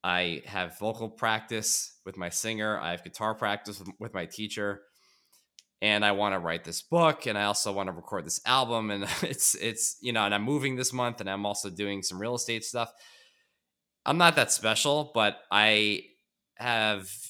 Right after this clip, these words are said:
struggled with trying to invest the amount of time I need into each of these areas in order to be successful. I make time for it, but not to the degree that I want to. So it's been a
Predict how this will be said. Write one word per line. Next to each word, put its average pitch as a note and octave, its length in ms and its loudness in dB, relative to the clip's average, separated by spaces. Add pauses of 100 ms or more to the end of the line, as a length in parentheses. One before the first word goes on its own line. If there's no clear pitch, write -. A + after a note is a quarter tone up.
(640)
struggled D#3+ 520 2
with A2 240 -2
trying D3 260 0
to A#2 300 0 (220)
invest A2+ 500 -2
the A2 100 -6
amount G#2+ 260 -2
of - 160 -10
time A2 240 -2
I G2+ 100 0
need G#2+ 260 -4
into G2 220 -8
each A2+ 180 -6
of G2 80 -6
these F2+ 440 -8
areas G#2 540 0
in G2 140 -6
order F#2+ 200 -4
to F#2 200 -14
be F2+ 180 -10
successful. F#2 720 -6 (460)
I A2 60 -2
make B2+ 320 -2
time C#3+ 300 0
for G2 220 -2
it, F2+ 80 -4
but F#2 100 -6
not A2 340 -4
to A#2 100 -8
the G2+ 60 -10
degree F#2+ 340 -6
that F2 120 -2
I E2+ 40 -2
want F#2 320 -4
to. E2 260 -8
So - 160 -8
it's G2 120 -10
been G#2+ 180 -6
a F#2+ 140 -4